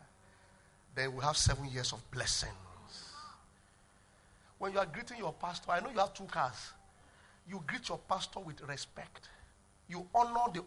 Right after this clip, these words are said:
unction on his head. All the wives here, I don't care if your husband is an illiterate.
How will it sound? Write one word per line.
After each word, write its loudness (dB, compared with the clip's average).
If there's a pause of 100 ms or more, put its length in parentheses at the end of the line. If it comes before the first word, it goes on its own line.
unction -2
on 0
his -4
head. -4 (2000)
All 8
the 0
wives 8
here, 4
I 4
don't 4 (120)
care 6
if -6
your 2
husband 0
is 0
an 6
illiterate. -4